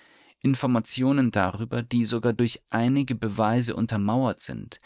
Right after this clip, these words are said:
könnten gezielt von informierten Quellen an die Zeitung Aydınlık weitergegeben worden sein,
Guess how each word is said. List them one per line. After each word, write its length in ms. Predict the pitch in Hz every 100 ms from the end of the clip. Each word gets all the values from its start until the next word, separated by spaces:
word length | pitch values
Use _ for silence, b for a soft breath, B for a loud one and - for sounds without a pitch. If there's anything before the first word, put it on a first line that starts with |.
| B B -
könnten 480 | 131 139 131 143
gezielt 680 | 135 - - - 147 151 151
von 200 | - 104
informierten 800 | - 120 - 110 120 135 - 131
Quellen 540 | - - 110 110 110 -
an 160 | 104
die 140 | 104 -
Zeitung 520 | 113 104 101 110 104
Aydınlık 800 | - 82 82 - - - - - -
weitergegeben 880 | - - - 82 87 - - 98
worden 300 | 87 78 82
sein, 340 | 78 82 92